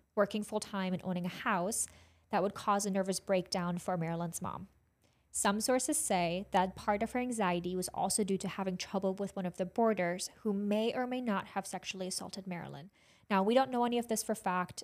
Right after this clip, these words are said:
There's a lot of fiction out there. There's a lot of stories about people who thought they knew them and didn't know them, et cetera, et cetera. So I'm just letting you know what I can find. Gladys was ultimately diagnosed with paranoid schizophrenia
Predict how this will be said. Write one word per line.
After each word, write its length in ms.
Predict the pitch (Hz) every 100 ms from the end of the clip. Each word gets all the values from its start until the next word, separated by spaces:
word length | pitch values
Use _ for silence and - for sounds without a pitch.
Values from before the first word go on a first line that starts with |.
| _
There's 220 | 202 190
a 60 | 185
lot 160 | 190
of 40 | 190
fiction 380 | - 202 - 196
out 160 | 185
there. 80 | 190
There's 120 | 185
a 40 | 180
lot 120 | 175
of 60 |
stories 360 | - 202 190 170
about 80 | 170
people 180 | 190 185
who 80 | 180
thought 220 | 254 262
they 100 | 247
knew 200 | 240 240
them 420 | 226 220 220 220 - -
and 140 | 180
didn't 200 | 214 202
know 140 | 202
them, 260 | 202 196 180
et 120 | 185
cetera, 240 | - 180 175
et 100 | -
cetera. 380 | 196 196 190
So 340 | 190 190 175 180 - _ _ _
I'm 140 | 220 208
just 500 | 220 - - - -
letting 280 | 220 220 214
you 60 | 208
know 240 | 202 196
what 120 | 190
I 80 | 175
can 160 | 170 165
find. 240 | 139 98 - _ _ _ _ _ _ _ _ _ _ _ _ - -
Gladys 320 | 220 214 254
was 120 | 277 -
ultimately 440 | 233 226 226 214
diagnosed 480 | 202 190 190 185 180
with 140 | 190
paranoid 400 | - 190 185 190
schizophrenia 800 | - 190 190 - 233 202 185 220